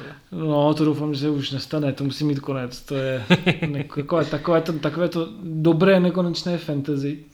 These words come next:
Speaker 2: Hmm.
Speaker 1: A chystá se druhá řada z-, z-, Zaklínača a
Speaker 2: Ježiš,
Speaker 1: doufám
Speaker 2: já už s-, já nechci ten shitstorm, ale to, mně to stačilo jednou, když to vyšlo poprvé.
Speaker 1: No, jako překvapuje mě to, jak prostě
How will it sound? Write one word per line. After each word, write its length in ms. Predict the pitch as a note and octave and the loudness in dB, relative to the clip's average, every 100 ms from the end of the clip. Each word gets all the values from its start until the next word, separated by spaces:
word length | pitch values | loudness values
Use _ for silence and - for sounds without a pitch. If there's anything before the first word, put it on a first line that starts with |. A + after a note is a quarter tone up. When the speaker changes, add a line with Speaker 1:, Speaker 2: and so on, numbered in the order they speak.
| - | -2
Speaker 2:
Hmm. 380 | E3+ D3+ A#2 A2+ - | 2 2 0 -4 -6
Speaker 1:
A 400 | D#3 D3 D3+ D3+ | 0 4 6 4
chystá 340 | D3 - - F3+ | 2 -2 0 2
se 120 | F#3+ | 4
druhá 220 | F3+ F#3+ | 6 6
řada 580 | F#3 F#3+ G#3 G3+ G3+ E3+ | 6 8 10 10 8 4
z-, 60 | E3 | 0
z-, 420 | F3 E3 D#3+ D#3 | 0 0 0 0
Zaklínača 720 | D#3+ D#3+ E3 E3 D#3 E3 D#3+ F3 G3 | 0 2 2 2 0 0 0 0 -4
a 420 | E3+ D#3 D#3 D#3 D3+ | -2 0 2 2 2
Speaker 2:
Ježiš, 140 | C#3+ | 0
Speaker 1:
doufám 220 | D#3+ E3+ D#3+ | -2 0 2
Speaker 2:
já 160 | D#3 | 4
už 140 | D#3 - | 2 -2
s-, 120 | D3 | 0
já 160 | D#3+ E3 | 4 4
nechci 260 | F3+ - G3+ | 4 0 -2
ten 180 | G3 F3 | 0 -2
shitstorm, 640 | E3 D#3 - D#3 C#3+ C#3+ | -4 -6 0 2 2 -2
ale 220 | C#3+ C#3 | -2 -4
to, 120 | C#3+ D3 | -4 -4
mně 180 | D3+ | -4
to 100 | D#3 | -4
stačilo 440 | E3 E3 D#3 E3 D#3 | -2 -2 0 2 2
jednou, 520 | D3+ D3+ B2+ B2+ B2+ B2+ | 2 0 0 0 -2 -2
když 180 | B2+ B2 | -6 -8
to 100 | C#3 | -6
vyšlo 280 | B2+ - C3+ | -6 -6 -8
poprvé. 380 | C3 B2+ C3 C3 - - - - - C#3 - - - | -6 -6 -6 -6 -12 -18 -16 -16 -14 -16 -18 -16 -4
Speaker 1:
No, 960 | D3+ D3+ D#3+ F#3 B3 C4 C4+ C4+ B3+ B3+ A3+ | -2 2 2 2 2 4 8 8 6 2 -4
jako 440 | F#3 F3+ B3+ C4 C4 | -2 0 4 4 6
překvapuje 560 | B3 A#3+ E4 E4 D#4 | 4 4 2 4 4
mě 160 | D4+ D4+ | 6 4
to, 100 | D4 | 4
jak 180 | C4 B3+ | 4 2
prostě 560 | B3 A#3 - - B3 | -2 -2 -2 2 6